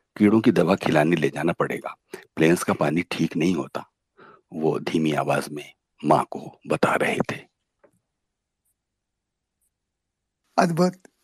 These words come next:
Speaker 2: अद्भुत। अभी मैंने स्पीकर ऑफ किया था, अभी भी मैं हंस रहा था और हंसते-हंसते मेरी आंखों में आंसू आ गए। तो ये टेक्स्ट है, ये अशोक पांडे का टेक्स्ट है। अब अ-, असल में मैंने नाजिया को इनवाइट किया, उसके बाद मैं शुभम पे जाके, अशोक जी पे जाके खत्म करूंगा।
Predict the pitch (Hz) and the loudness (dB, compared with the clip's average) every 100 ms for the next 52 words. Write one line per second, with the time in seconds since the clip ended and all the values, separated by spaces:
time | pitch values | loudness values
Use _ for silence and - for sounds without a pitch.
0 | - 185 147 175 175 190 190 202 196 208 | -4 -4 -4 -10 -6 -2 0 0 -2 -2
1 | 208 - 185 233 226 226 - 196 220 196 | -4 -6 -4 0 2 2 0 -6 -2 -4
2 | 202 262 269 262 165 208 196 185 233 185 | -4 -6 -6 -8 -6 -6 -6 -6 -6 -8
3 | 180 233 220 226 233 214 170 214 226 170 | -8 -10 -8 -6 -4 -6 -6 -6 -4 -6
4 | - 208 175 156 160 180 _ - 190 185 | -6 -4 -4 -4 -12 -18 _ -14 -10 -10
5 | - _ _ _ _ _ - - - 254 | -12 _ _ _ _ _ -16 -14 -2 0
6 | 269 285 285 254 220 214 196 247 220 220 | 2 0 0 0 0 -2 -8 -8 -8 -8
7 | 240 226 226 - 180 - - - - - | -10 -10 -12 -10 -12 -12 -16 -20 -6 0
8 | 196 190 - 240 214 285 277 269 269 208 | 0 0 0 0 0 0 0 0 0 -2
9 | 190 190 262 262 202 214 220 214 190 226 | -2 -2 -4 -4 -4 -6 -4 -8 -6 -6
10 | 214 226 214 202 220 214 190 190 196 208 | -6 -8 -8 -10 -6 -6 -6 -8 -12 -12
11 | 185 208 202 208 202 185 208 208 196 254 | -12 -8 -6 -4 -6 -6 -4 -4 0 -2